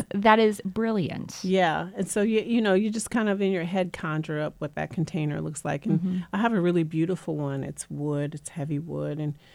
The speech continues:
Speaker 1: in my mind, and that's where my stuff goes, because it's important stuff. It's not just some flimsy little box. It's
Speaker 2: Mm.
Speaker 1: something beautiful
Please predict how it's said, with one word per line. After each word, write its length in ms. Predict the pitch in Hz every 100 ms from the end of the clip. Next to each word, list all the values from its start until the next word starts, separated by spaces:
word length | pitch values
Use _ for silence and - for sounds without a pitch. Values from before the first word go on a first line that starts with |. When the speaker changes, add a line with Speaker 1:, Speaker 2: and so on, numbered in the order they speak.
| - _ -
Speaker 1:
in 180 | 190 175
my 180 | 165
mind, 560 | 170 156 135 139 165 - -
and 160 | 175 165
that's 300 | 156 156 180
where 220 | 165 165
my 340 | 202 160 160 156
stuff 380 | - - 190 -
goes, 260 | 175 151 143
because 360 | 190 185 175
it's 140 | 190 233
important 460 | 208 269 262 190
stuff. 340 | 160 170 147 -
It's 100 | 156
not 220 | 190 180
just 180 | 160 -
some 160 | 175
flimsy 400 | 156 170 160 170
little 220 | 160 160 156
box. 540 | 180 180 160 - -
It's 220 | 190 185 180
Speaker 2:
Mm. 60 | 190
Speaker 1:
something 480 | 180 170 175 165 180 -
beautiful 640 | 165 190 208 - 143 139